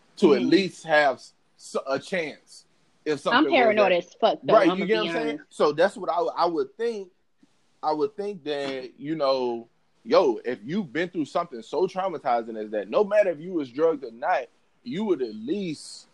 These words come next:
Speaker 1: want the peace of mind of knowing you have a chance to defend yourself if it come
Speaker 2: But
Speaker 1: up
Speaker 2: like
Speaker 1: again.
Speaker 2: I said, since it was that situation with her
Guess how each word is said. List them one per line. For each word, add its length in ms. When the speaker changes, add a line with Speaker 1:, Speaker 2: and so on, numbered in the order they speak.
Speaker 1:
want 220
the 40
peace 280
of 100
mind 500
of 160
knowing 480
you 140
have 200
a 100
chance 320
to 40
defend 320
yourself 340
if 160
it 100
come 180
Speaker 2:
But 60
Speaker 1:
up 100
Speaker 2:
like 100
Speaker 1:
again. 200
Speaker 2:
I 60
said, 500
since 260
it 120
was 140
that 200
situation 800
with 240
her 220